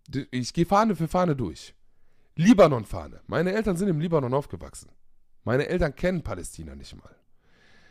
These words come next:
Die sind in, in den sogenannten arabischen, also in palästinensischen Asylheimen in Beirut sind die aufgewachsen.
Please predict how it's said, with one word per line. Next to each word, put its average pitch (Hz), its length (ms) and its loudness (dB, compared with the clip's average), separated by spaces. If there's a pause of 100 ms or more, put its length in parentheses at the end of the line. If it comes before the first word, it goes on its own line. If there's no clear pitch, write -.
(400)
Die 107 100 -4
sind 147 400 -8
in, 127 280 0
in 123 180 -6
den 117 160 0
sogenannten 135 640 -2 (1200)
arabischen, 120 960 -2 (720)
also 113 220 0
in 117 280 -2
palästinensischen 127 600 -2
Asylheimen 117 1300 -2 (100)
in 101 300 -10
Beirut 120 580 -2 (380)
sind 131 180 -6
die 127 100 4
aufgewachsen. 110 680 -2